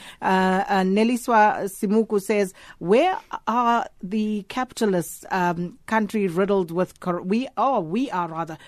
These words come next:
we are a capital country riddled with corruption.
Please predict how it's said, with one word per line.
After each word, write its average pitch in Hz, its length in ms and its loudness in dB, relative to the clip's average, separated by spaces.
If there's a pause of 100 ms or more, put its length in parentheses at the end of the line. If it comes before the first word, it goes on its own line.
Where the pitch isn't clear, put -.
(100)
we 285 180 6
are 277 180 2
a 240 60 -4
capital 208 480 2
country 190 540 0
riddled 180 300 2
with 170 220 -2
corruption. 175 560 0